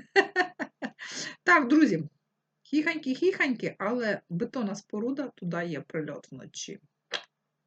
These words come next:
Що це за бетонна споруда? Це може бути якесь ограждення, над, може бути не обов'язково над водою.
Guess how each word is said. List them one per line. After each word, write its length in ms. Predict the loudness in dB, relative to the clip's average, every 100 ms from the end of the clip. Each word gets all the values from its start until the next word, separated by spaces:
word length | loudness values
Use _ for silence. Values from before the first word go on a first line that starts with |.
| _ -20 -20 -20 -20 _ _ -4
Що 140 | -4
це 140 | -2 -2
за 100 | -2
бетонна 320 | -2 -4 -4
споруда? 320 | -6 -6 -6
Це 120 | -8
може 200 | -6 -4
бути 220 | -4 -4
якесь 280 | -4 -4 -10
ограждення, 720 | -10 -8 -6 -2 0 -2 -4 -12 -6
над, 460 | -4 -2 -2 -6 -6
може 360 | -4 -4 -6
бути 360 | -6 -8 -8 -6
не 140 | -4
обов'язково 560 | -4 -4 -6 -8 -6 -4
над 300 | -4 -6 -6
водою. 580 | -4 -4 -2 -2 -4